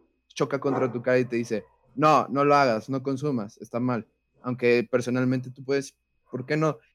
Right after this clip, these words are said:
Y creo que esto me recordó mucho en la película, porque como que medio ocurre de alguna manera, que es de que a Memo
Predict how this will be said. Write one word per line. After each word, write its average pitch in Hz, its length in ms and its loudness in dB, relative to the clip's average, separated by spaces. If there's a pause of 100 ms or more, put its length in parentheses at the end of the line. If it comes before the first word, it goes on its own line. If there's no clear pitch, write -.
(420)
Y 170 280 0
creo 151 260 6
que 190 160 4
esto 208 380 4 (340)
me 151 120 -4
recordó 147 420 2
mucho 160 400 0
en 135 140 -2
la 117 140 -2
película, 131 540 -2 (580)
porque 139 300 2
como 131 300 -2
que 123 320 0
medio 131 580 0
ocurre 139 440 0
de 143 80 4
alguna 123 280 -4
manera, 120 500 -4 (480)
que 117 120 4
es 120 140 0
de 139 160 0
que 113 360 2
a 76 180 -2
Memo 143 600 2